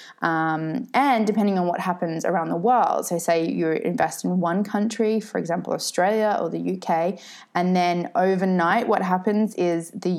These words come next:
U S, for example, the U S market is active, obviously 'cause the difference in time zones, and then something massive will happen,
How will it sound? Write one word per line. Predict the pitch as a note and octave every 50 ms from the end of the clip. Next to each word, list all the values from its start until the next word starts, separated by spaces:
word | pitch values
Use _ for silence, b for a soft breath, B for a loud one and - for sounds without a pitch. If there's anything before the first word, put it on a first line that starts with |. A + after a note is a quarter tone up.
| E3 E3+
U | D#3+ D#3+
S, | D#3+ D#3 F3+ A#3+ A#3 A#3+ - - -
for | - -
example, | G3 F#3+ F#3 G3 F3+ F#3 G3+ - A3 G#3+ A3
the | G#3 F#3+
U | F3 E3
S | F3 F3+ -
market | - F3+ F3 G3 F#3 - -
is | A3+ G3 F#3 -
active, | - E3 E3 - - G3+ F#3 F#3 F#3 -
obviously | - E3+ E3 E3 - - -
'cause | - - -
the | - - -
difference | - F3 - F3+ F3+ - D#3 D#3+ D#3
in | C#3+ C#3
time | - - F#3 A3 A#3 A3
zones, | A3 A3 G#3 G#3 G#3 G#3+ G#3 G#3 B B B B B B B B B B -
and | - F#3 F#3
then | F3+ F3
something | F3 F#3+ F3 - F3+ F3 F3 F#3+
massive | A#3 A#3+ B3 B3 - B3 G#3+
will | A3 G#3+
happen, | G3+ G3 G3+ G3 G3 G3+ F#3+ F#3+ F#3 F#3